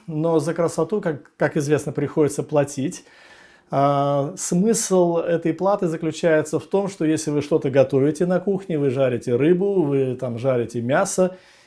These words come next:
или там еще что-то такое очень достаточно пахучее вы готовите, то будьте уверены, что весь этот запах пойдет у вас буквально по всем этажам. Но, как мы с вами сказали, что <laughs> красота стоит жертв, так сказать, и за красоту приходится платить. Если вы хотите, чтобы это смотрелось очень симпатично, то есть всегда,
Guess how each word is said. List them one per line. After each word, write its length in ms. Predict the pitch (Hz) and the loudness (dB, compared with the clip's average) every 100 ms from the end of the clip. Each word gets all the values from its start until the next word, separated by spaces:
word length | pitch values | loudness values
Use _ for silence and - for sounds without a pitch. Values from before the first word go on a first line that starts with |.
| - | -6
или 440 | 131 131 127 123 | -2 0 0 -2
там 300 | - 135 120 | -4 -4 -2
еще 280 | 117 - 180 | -4 0 0
что-то 220 | 180 175 | 2 0
такое 240 | 160 160 160 | 0 2 0
очень 200 | 156 151 | 2 2
достаточно 460 | 151 - 151 151 | 2 2 0 -2
пахучее 600 | - 156 - 170 - 151 | -2 -2 -2 -4 -2 -2
вы 120 | 143 | -2
готовите, 560 | 139 139 151 143 139 147 - - _ | -2 -2 -2 -2 -4 -10 -16 -20 _
то 120 | - | 0
будьте 320 | 139 165 175 165 | 2 2 2 4
уверены, 520 | 151 160 190 190 175 | 4 4 4 4 0
что 340 | - 156 143 147 | 0 2 2 4
весь 220 | 151 151 | 2 0
этот 220 | 139 123 | -2 0
запах 380 | 147 170 160 - | 2 4 0 2
пойдет 340 | 139 135 139 | 2 2 -2
у 60 | 135 | -2
вас 200 | 127 - | -2 -4
буквально 480 | 143 127 147 139 127 | -10 -10 -2 0 0
по 140 | 139 | -2
всем 260 | 131 151 131 | -2 0 -2
этажам. 520 | 127 131 175 214 208 - - _ _ _ - | 0 2 4 2 0 -12 -20 _ _ _ -6
Но, 360 | 156 208 - - | -2 -2 -2 2
как 180 | 175 | 2
мы 100 | 180 | 4
с 80 | 170 | 2
вами 200 | 170 165 | 2 2
сказали, 460 | 135 170 151 180 180 | 2 2 4 2 0
что 640 | - 156 147 147 143 139 123 - 110 98 139 | 0 2 4 4 4 2 -2 -6 -14 -14 -14
<laughs> 460 | - - - - | -18 -20 -20 -4
красота 520 | - 156 165 151 175 - | 4 4 6 4 4 4
стоит 320 | - 160 139 | 6 6 6
жертв, 400 | 131 147 190 202 | 4 4 2 0
так 100 | 156 | -2
сказать, 240 | 160 123 | -2 -4
и 40 | 127 | -2
за 140 | 135 | -4
красоту 400 | 143 131 143 170 | -4 -2 -2 -2
приходится 500 | - 143 151 139 143 | -4 -4 -2 -2 -4
платить. 380 | 135 135 127 107 | -2 -2 -2 -6
Если 200 | 123 139 | -2 -2
вы 100 | 127 | 0
хотите, 380 | 147 - 131 131 | 0 -2 -4 -8
чтобы 240 | 135 120 | -6 -6
это 120 | 117 | -8
смотрелось 460 | - 135 135 123 110 | -6 -4 -4 -6 -8
очень 200 | - 127 | -10 -10
симпатично, 640 | 143 127 143 208 208 147 | -8 -8 -6 -6 -6 -6
то 120 | 135 | -4
есть 240 | 135 175 - | 0 -2 -2
всегда, 340 | 127 135 135 | 0 0 0